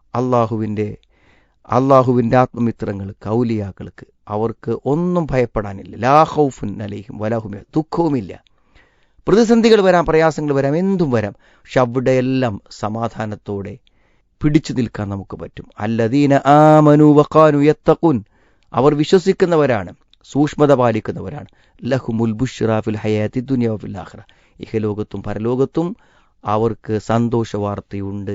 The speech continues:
എന്നാണ്. അതുകൊണ്ട് എവിടെയെല്ലാം പ്രതിസന്ധികൾ കനക്കുന്നുവോ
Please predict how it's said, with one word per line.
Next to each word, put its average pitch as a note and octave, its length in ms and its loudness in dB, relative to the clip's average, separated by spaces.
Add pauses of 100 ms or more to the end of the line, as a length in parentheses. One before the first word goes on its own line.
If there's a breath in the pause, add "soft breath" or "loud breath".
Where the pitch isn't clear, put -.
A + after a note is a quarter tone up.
എന്നാണ്. - 360 -18 (640)
അതുകൊണ്ട് B2+ 380 0 (240)
എവിടെയെല്ലാം G3 840 4
പ്രതിസന്ധികൾ D3+ 680 0
കനക്കുന്നുവോ A#2 680 -4